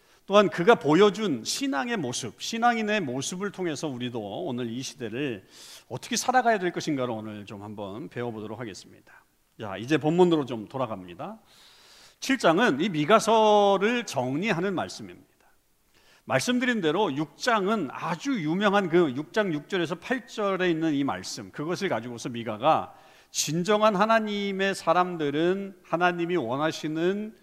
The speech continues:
정의와 인자를 행하는 것이고 하나님과 함께 행하는 것이다, 그렇게 살아야 한다라고 하는 것을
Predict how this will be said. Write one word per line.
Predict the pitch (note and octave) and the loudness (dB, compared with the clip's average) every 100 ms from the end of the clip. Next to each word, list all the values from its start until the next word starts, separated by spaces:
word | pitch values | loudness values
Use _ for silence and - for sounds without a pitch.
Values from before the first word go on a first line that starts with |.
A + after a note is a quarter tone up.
| _ _ | _ _
정의와 | - A#2+ C3+ D#3+ D#3 D3+ E3+ G3 A3 - - | -10 -4 0 2 4 6 6 2 -4 -16 -6
인자를 | C3+ D3+ D3 D3 | -2 0 2 2
행하는 | D3 D3+ C#3 | -2 -4 -4
것이고 | C3 A#2+ C3 C#3 E3+ | -6 -10 -10 -8 -8
하나님과 | E3 F3 D#3 C#3+ | -4 -4 -2 -4
함께 | C#3+ E3 E3+ | -6 -6 -6
행하는 | D3+ D3+ C#3 | -4 -4 -4
것이다, | B2+ - B2+ C3 G#2 - - | -8 -6 -2 -2 -4 -8 -16
그렇게 | C3+ C3+ | -12 -12
살아야 | D3+ D#3+ E3+ D3+ | -10 -6 -4 -4
한다라고 | C#3 C#3+ B2 A#2+ | -2 -2 -2 -4
하는 | A#2+ | -6
것을 | A2+ A#2+ F3+ | -8 -8 -8